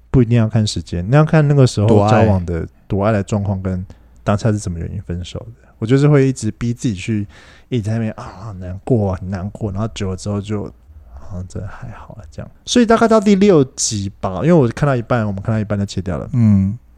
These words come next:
Speaker 1: 他不是表现得非常的开心吗？
Speaker 2: 你说去给老师催眠吗？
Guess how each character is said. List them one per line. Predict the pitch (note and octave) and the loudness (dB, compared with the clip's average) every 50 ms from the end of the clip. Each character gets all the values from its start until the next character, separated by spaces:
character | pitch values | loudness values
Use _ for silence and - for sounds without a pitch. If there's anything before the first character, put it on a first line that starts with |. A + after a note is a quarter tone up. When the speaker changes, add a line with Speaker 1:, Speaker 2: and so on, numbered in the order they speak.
| - _ _ _ - | -20 _ _ _ -2
Speaker 1:
他 | - D#3+ | 0 2
不 | D#3+ D3 | 4 6
是 | C#3 C#3 D3 D3+ | 6 6 6 4
表 | - - C3 G2+ G#2 | 4 2 0 0 0
现 | - C3+ B2+ | 0 0 0
得 | A#2 | 0
非 | G#2+ - - - - D#3 C#3+ C#3+ | -2 -4 -8 -2 2 4 4 4
常 | C#3+ - C3 A2+ G2 | 4 2 0 -2 -2
的 | G2+ | -2
开 | G2+ - - - G#2 G#2 G#2+ | -4 -4 -2 -2 0 0 -2
心 | A2 - - - G#2+ G2 | -2 -4 -4 -4 -4 -2
吗？ | G2 G2 F#2 F2 F2+ F#2 F#2+ - - - - - - - - - - - - - - - | -2 -2 -4 -4 -4 -6 -8 -10 -12 -16 -16 -16 -14 -12 -12 -12 -12 -14 -16 -18 -6 -4
Speaker 2:
你 | B2 | -4
说 | A2+ - - B2+ B2+ | 0 2 4 4 4
去 | - - C3+ | 4 2 2
给 | B2+ - A#2 | 2 2 2
老 | G#2+ G2+ G2 | 2 2 2
师 | G2 - - G#2 | 0 -2 -4 -6
催 | - - - G#2 | -2 0 0 0
眠 | G#2 G#2+ G2+ F#2 F2+ | 2 0 0 0 0
吗？ | F#2 F#2+ F#2+ | 0 -2 -2